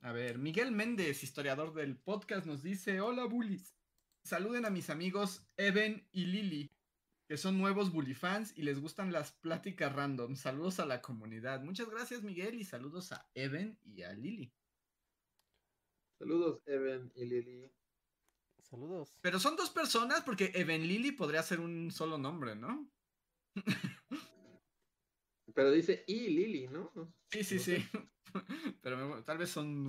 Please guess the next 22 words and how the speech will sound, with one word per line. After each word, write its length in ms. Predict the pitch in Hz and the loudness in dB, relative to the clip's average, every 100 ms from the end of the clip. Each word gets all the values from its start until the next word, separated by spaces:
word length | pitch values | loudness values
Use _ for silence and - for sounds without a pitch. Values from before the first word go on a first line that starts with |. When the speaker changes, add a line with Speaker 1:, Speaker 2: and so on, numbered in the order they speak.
| 135 | 0
Speaker 1:
una 120 | 139 | -2
sola 280 | 135 135 - | -2 -2 -4
persona. 420 | - - 127 - - 277 247 - - _ _ _ _ _ _ _ _ _ _ _ - - _ _ _ _ _ _ _ _ _ _ _ _ _ _ | -8 -14 -14 -12 -8 -8 -8 -18 -20 _ _ _ _ _ _ _ _ _ _ _ -20 -20 _ _ _ _ _ _ _ _ _ _ _ _ _ _
Pero 180 | 127 123 | -8 -4
muchísimas 500 | 127 131 175 185 147 | -4 -6 -2 -2 -2
Speaker 2:
Bienvenido. 320 | 123 123 120 120 | 0 -2 -2 -4
Speaker 1:
gracias 280 | - - _ | -6 -12 _
y, 240 | 135 - | -8 -6
y 20 | 123 | -6
bienvenidos 600 | 117 117 120 156 170 - | -4 -2 -4 -4 -4 -6
a 60 | 107 | -8
la 200 | 104 - | -10 -12
co-, 100 | 101 | -14
bully 260 | 113 104 | -14 -14
comunidad. 640 | 101 107 101 98 101 214 - _ _ _ _ _ _ _ _ _ _ _ _ _ _ _ _ _ _ _ _ _ _ _ _ _ - | -14 -16 -16 -14 -8 -8 -10 _ _ _ _ _ _ _ _ _ _ _ _ _ _ _ _ _ _ _ _ _ _ _ _ _ -14
A 60 | |
ver, 400 | 104 113 110 104 - | -10 -6 -6 -8 -10
Hugo 400 | - 180 175 175 | -4 -2 0 -2
Porfirio 520 | 175 160 143 226 254 240 | 0 -2 0 -2 0 2
Gutiérrez 640 | 180 - 208 247 233 202 | 0 0 0 0 0 -2
nos 180 | 170 143 | -2 -6
dice, 840 | 175 175 160 143 135 123 117 110 | -6 -6 -4 -2 -2 -4 -6 -8